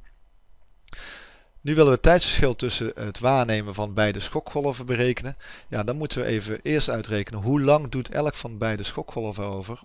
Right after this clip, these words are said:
om van de aardverschuiving naar het meetpunt te komen. En, eh, dat doen we met de vrij simpele formule. Eh,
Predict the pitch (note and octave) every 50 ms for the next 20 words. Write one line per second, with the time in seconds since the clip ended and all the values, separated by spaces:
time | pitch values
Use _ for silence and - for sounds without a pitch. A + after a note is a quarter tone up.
0 | _ - B2+ A#2+ A#2 C#3 E3 - _ - - - - B2 A#2+ B2 E2+ E2 - -
1 | - - _ _ _ _ _ - - A#2 - B2 C3+ B2+ - - - - A#2 A2
2 | G#2+ F#2 G#2 A2+ B2+ B2+ B2 B2 A#2 A2+ G#2+ G#2+ - C3 C#3+ C3+ - - A#2 G2
3 | - - - G2+ G2 F#2+ F#2+ - - - - - - - - - - - - B2
4 | A#2 A2+ A#2 A2 A2 G#2+ A#2+ A#2 A#2 B2+ A#2+ A2+ A2 G#2+ - - _ - A#2 A2+
5 | G#2+ G2+ - - - A2 G#2+ G2+ G2+ G2 - - - - - - A2 - - A#2
6 | G#2+ G2+ - - A2 G2 - G2+ F#2+ - - F#2+ F#2 F#2 G#2+ B2+ - - - -
7 | - - _ - - _ - - G2+ G2